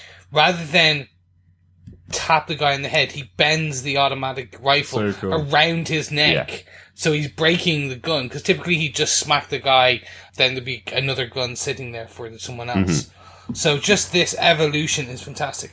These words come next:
Speaker 1: And he starts moving then as well. But he's much more brutal, but not in terms of a brutality, but very much a controlled strength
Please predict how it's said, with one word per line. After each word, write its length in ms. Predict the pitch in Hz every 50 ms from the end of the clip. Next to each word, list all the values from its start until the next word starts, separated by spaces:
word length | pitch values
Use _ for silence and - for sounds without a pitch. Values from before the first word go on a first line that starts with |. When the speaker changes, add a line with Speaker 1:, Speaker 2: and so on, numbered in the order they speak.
| - - -
Speaker 1:
And 160 | 202 214 165
he 160 | 160 220 240
starts 400 | 226 - - 233 208 208 196 -
moving 460 | 175 170 185 202 202 170 185 175 160 156
then 180 | 156 147 147
as 120 | 147 139 160
well. 280 | 233 214 - - - - - _ - - - -
But 140 | 175 -
he's 260 | - 175 165 151 - 151
much 240 | 160 170 - -
more 200 | 165 151 139 123 - _ -
brutal, 380 | 160 190 208 202 180 151 131
but 140 | - - 151
not 160 | 170 196 202
in 80 | 190 175
terms 280 | - 170 170 151 - 143
of 100 | 127 131
a 60 | 120
brutality, 880 | - 139 131 120 - - - - 190 180 180 160 - - 135 107 95 - - - - - -
but 160 | 156 - - -
very 340 | - - - 151 147 147 151
much 320 | 151 147 143 139 - - - -
a 480 | 135 143 147 143 143 139 135 123 - _ - - - - - _ _
controlled 1160 | - - - - 165 156 143 - - - - - 160 151 147 147 151 151 147 147 143 135 -
strength 1040 | - - - - - - 143 139 135 135 127 120 117 - - - - - - -